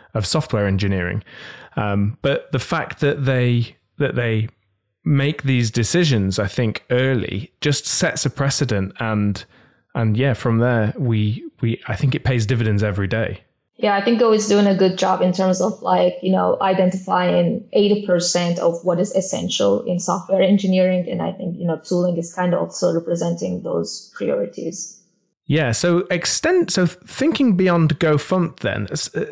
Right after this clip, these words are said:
Speaker 1: if we look at Go Lint and also Go Vet, um,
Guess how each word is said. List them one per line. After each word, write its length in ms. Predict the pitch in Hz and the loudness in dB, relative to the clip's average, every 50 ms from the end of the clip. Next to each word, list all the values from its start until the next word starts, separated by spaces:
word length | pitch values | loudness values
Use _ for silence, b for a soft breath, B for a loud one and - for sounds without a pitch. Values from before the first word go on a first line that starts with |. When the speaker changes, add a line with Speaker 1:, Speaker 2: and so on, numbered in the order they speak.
| 214 - - | -4 -2 -2
Speaker 1:
if 120 | 165 - | 0 2
we 80 | 220 240 | 2 2
look 200 | 277 302 - 285 | 2 2 2 0
at 220 | 240 - - - B B B B B B B | -2 -2 -4 -8 B B B B B B B
Go 120 | 165 160 | 0 2
Lint 640 | 151 139 135 131 135 147 180 202 - - - - - - _ _ - | 2 4 2 2 4 4 2 2 0 -4 -6 -8 -8 -8 _ _ -4
and 300 | 127 131 131 127 123 131 | -2 0 2 2 2 2
also 400 | - 135 135 127 - - 123 117 | 0 0 0 0 2 2 0 0
Go 260 | 107 - 127 113 113 | 0 0 0 2 2
Vet, 580 | 107 98 107 104 101 117 - - - - - - B B B B B B B B - | 2 0 0 0 0 -2 -2 -4 -8 -10 -12 -12 B B B B B B B B -4
um, 460 | 123 120 120 120 120 123 123 127 | -2 0 0 2 2 2 2 0